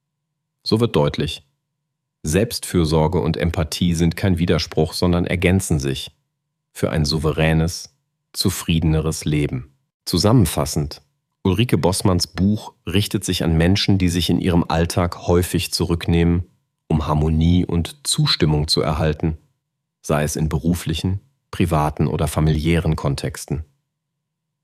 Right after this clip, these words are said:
Besonders profitieren Leserinnen und Leser, die unter permanentem schlechten Gewissen leiden oder sich in einem Kreislauf permanenter Selbstaufgabe befinden.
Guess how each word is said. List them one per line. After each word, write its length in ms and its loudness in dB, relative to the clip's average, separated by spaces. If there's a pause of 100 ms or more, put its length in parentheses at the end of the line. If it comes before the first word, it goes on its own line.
(320)
Besonders 480 2
profitieren 640 2
Leserinnen 640 4
und 160 0
Leser, 380 2
die 160 -2
unter 260 -2
permanentem 800 2
schlechten 440 -2
Gewissen 400 0
leiden 480 0 (600)
oder 200 2
sich 200 0
in 100 0
einem 280 2
Kreislauf 720 -2
permanenter 600 0
Selbstaufgabe 880 -2
befinden. 600 -2